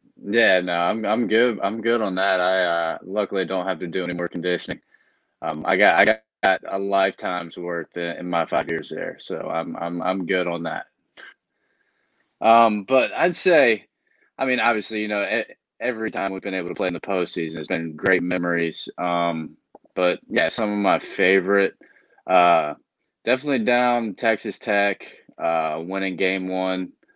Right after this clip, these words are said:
um, and then coming so close in game two. Uh, that, that was exciting, you know, getting your feet wet. Um, but I'd have to say probably my favorite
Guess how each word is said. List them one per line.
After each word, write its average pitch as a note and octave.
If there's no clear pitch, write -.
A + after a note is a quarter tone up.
um, C2
and G2
then F#2+
coming G2
so F#2+
close G2
in F2+
game F2+
two. F#2+
Uh, D2+
that, G#2
that G2+
was G2
exciting, F2+
you F#2
know, F2+
getting F2+
your -
feet F#2+
wet. F#2+
Um, G2
but G2
I'd B2
have C3+
to A#2+
say G#2+
probably G2+
my F2+
favorite G#2+